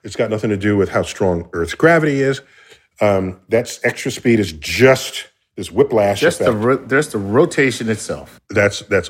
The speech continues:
Speaker 1: all it is. And the speed with which you have to attain so that you can maintain orbit, that depends on Earth's gravity.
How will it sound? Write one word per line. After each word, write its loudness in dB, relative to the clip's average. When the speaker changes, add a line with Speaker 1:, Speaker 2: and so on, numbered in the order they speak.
Speaker 1:
all 6
it 4
is. 0
And 2
the -2
speed -4
with -2
which -4
you -8
have -4
to -2
attain -2
so 4
that 2
you -4
can -4
maintain -4
orbit, 2
that 0
depends -2
on -2
Earth's -6
gravity. -12